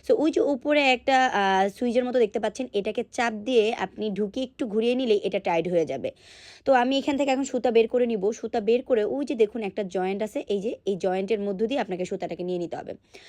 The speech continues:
সুতাটাকে নিয়ে আমি এখন সেই উপরের দিকে নিয়ে যাব। সোজা সোজা উপরে নিবেন না, আপনি ওই যে যেই, আহ, বাঁকা রডের মতো দেখতে পাচ্ছেন, এটার ভিতর দিক দিয়ে আপনি সুতাটাকে একদম উপরের দিকে নিয়ে যাবেন। উপরের দিকে কোথায় নিব আপু? ওই যে দেখুন উপরের দিকে কোথায় নিব?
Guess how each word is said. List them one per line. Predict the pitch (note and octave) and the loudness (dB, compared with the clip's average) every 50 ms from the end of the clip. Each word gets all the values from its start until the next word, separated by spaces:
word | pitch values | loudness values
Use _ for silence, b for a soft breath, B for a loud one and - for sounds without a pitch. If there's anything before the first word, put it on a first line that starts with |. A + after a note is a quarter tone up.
| B B B | B B B
সুতাটাকে | - - D4 D#4 E4 D#4+ C4+ E4 | -6 -2 0 2 2 2 4 4
নিয়ে | D#4+ D#4+ D#4+ C4+ A#3+ | 4 6 4 4 4
আমি | B3 B3 A#3 A3+ A#3 B3 B3 | 4 4 2 2 2 4 2
এখন | B3 A#3+ - C#4+ A#3 A3+ A#3 A3+ | 2 4 4 4 4 4 2 0
সেই | - - A#3 G#3 - | 2 4 4 4 4
উপরের | - C4 A#3+ - D4+ D4+ C#4 A#3 | 2 -2 -2 0 0 0 0 0
দিকে | A3 G#3+ A3+ | 0 0 0
নিয়ে | A3 G#3 G3 F3+ | 2 4 4 2
যাব। | D3+ D3+ C3+ G#2+ - - - _ _ _ _ _ _ _ _ _ _ _ - _ G#3+ | 2 0 -4 -4 -8 -12 -12 _ _ _ _ _ _ _ _ _ _ _ -18 _ -2
সোজা | - B3+ A#3 B3 C4 | 0 2 4 4 4
সোজা | - D#4 C#4 C#4+ | 2 4 4 4
উপরে | C#4 A#3 C#4 C#4 | 4 6 4 4
নিবেন | C4 C4 A3 A3 G3+ | 4 4 4 4 2
না, | G3 G3+ A#3 | 4 2 2
আপনি | C4 A3 G3 - A3 A3 | 4 2 2 2 0 4
ওই | G#3+ A3 | 4 4
যে | G3+ A3 | 4 4
যেই, | G3+ A3+ A3+ A3+ A3 G#3+ B B B B B | 4 4 4 4 4 -2 B B B B B
আহ, | - F3 F#3+ F#3 F3+ F3+ F3+ E3 - - - - F#3 | 0 2 4 4 4 4 2 0 -4 -6 -12 -10 -4
বাঁকা | F#3+ G#3 G#3 - - A#3+ | -2 -2 -2 0 -2 0
রডের | G#3+ G#3+ G#3 G#3 A3+ A#3+ | 2 2 2 2 2 -2
মতো | B3 B3+ C4 | 0 -2 0
দেখতে | A#3+ A#3+ A#3+ - A#3+ | -2 -2 -2 -4 -6
পাচ্ছেন, | B3+ C4 - D#4 | -6 -6 -6 -6
এটার | C#4+ - G#3+ A3 A3 | -4 -4 -4 -4 -4
ভিতর | G3 F3 - A#3 A3+ - D4+ D4+ | -6 -4 -8 -8 -6 -6 -6 -6
দিক | B3+ A#3+ D4 B3 A#3+ | -4 -4 -4 -6 -2
দিয়ে | G#3+ G#3+ G#3 A3 | 0 4 4 4
আপনি | - - G#3 G3 - - A3 G#3 | 4 2 -4 -4 -4 -6 -6 -4
সুতাটাকে | - G#3+ G3+ G#3+ G3 G#3 F#3+ - - - | -4 -4 -4 -2 -4 -4 -4 -4 -6 -4
একদম | G3+ F#3+ F#3 F3+ F#3+ - | -4 -4 -2 -4 -6 -4
উপরের | - A3 G3+ - A3 G#3+ | -4 -6 0 2 2 2
দিকে | G3 F#3+ F#3 F#3+ | 2 2 0 0
নিয়ে | F#3 F3 E3 | 0 0 0
যাবেন। | E3 D#3 - - | -2 -4 -4 -6
উপরের | - A3+ - D4+ C4+ | -8 -4 -2 -2 0
দিকে | D#4 D#4 | 0 0
কোথায় | - C4+ C4+ - D#4 | 2 0 2 4 4
নিব | D4+ C#4 G3+ | 4 4 4
আপু? | F3+ D#3+ - - C4+ F4+ - _ _ _ _ _ _ G#3+ F3 F#3+ B B B B B B B B _ | 2 2 2 -2 -6 -6 -6 _ _ _ _ _ _ -4 -4 -4 B B B B B B B B _
ওই | B3 B3+ B3 | 2 2 4
যে | A3+ A#3 | 4 6
দেখুন | F#3 F#3+ F3 - F#3 D#3 | 4 4 2 2 -2 0
উপরের | - G3 G3+ - A3+ A3 | 0 -2 4 6 6 6
দিকে | G#3 A3+ A#3 | 6 4 2
কোথায় | G#3 G3 F#3 - G#3 F#3 | 2 2 -2 0 0 0
নিব? | F3+ E3 D#3+ | 2 0 0